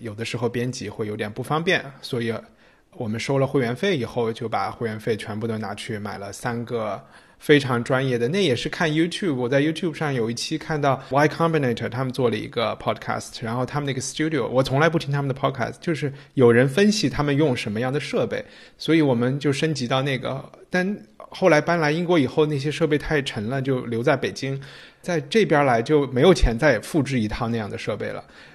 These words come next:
然后我就选择了录音笔。我发现其实，嗯，三，三个录音笔是一个比较就也没有那么多线嘛，都用电池的，它可能在轻便、可操作性和音质上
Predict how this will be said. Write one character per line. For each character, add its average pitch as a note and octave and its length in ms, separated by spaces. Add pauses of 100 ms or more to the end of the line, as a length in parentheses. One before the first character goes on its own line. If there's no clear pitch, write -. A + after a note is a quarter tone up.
(140)
然 A#2+ 240
后 C3 520
我 A#2 180
就 B2 400
选 A2 240
择 A#2 140
了 B2+ 100
录 C3 140
音 C#3+ 160
笔。 A#2+ 300
我 A#2 60
发 C#3 220
现 C#3+ 460
其 - 200
实， C#3 560 (360)
嗯， A2 400
三， E3 440
三 F3 240
个 E3 80
录 D#3 140
音 D#3+ 160
笔 A#2+ 240
是 - 220
一 C3 100
个 C3 100
比 A#2 140
较 A#2 340 (640)
就 C3+ 220
也 C3 120
没 B2 140
有 E3 60
那 D#3+ 80
么 C#3 80
多 D3 100
线 C#3 240
嘛， A2+ 100
都 A#2+ 140
用 C3 160
电 A#2 220
池 - 240
的， A2 240
它 - 160
可 C3 160
能 G#2 180
在 A#2+ 240
轻 D3+ 320
便、 C#3+ 240
可 A2+ 140
操 C#3+ 180
作 C#3+ 160
性 C3+ 260
和 G#2 300
音 C#3 180
质 D#3 200
上 - 280